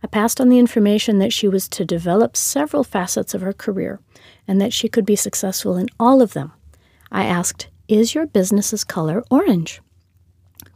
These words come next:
Gugu pulled an orange business card out of her bag.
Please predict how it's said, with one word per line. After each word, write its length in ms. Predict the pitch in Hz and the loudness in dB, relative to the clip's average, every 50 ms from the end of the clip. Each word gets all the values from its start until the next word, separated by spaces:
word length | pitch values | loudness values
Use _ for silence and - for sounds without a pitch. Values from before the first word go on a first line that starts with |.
| _ | _
Gugu 320 | - 226 220 214 220 254 254 - | 6 6 6 8 8 4 4 2
pulled 320 | - - 208 202 208 202 - - | 0 2 4 4 4 4 2 0
an 140 | 196 190 - - | -2 -2 0 0
orange 440 | 226 196 202 208 214 220 220 - | 0 2 4 4 4 4 2 2
business 360 | - 214 214 202 190 185 - - | 2 2 2 4 2 0 0 -4
card 320 | - - 165 160 175 - - - | -8 -8 -6 -6 -8 -8 -8 -4
out 140 | 185 175 180 | -4 -2 -2
of 100 | 185 - | -4 -4
her 100 | - 185 | -6 -6
bag. 380 | 185 180 - - - - - | -4 -6 -6 -8 -10 -14 -20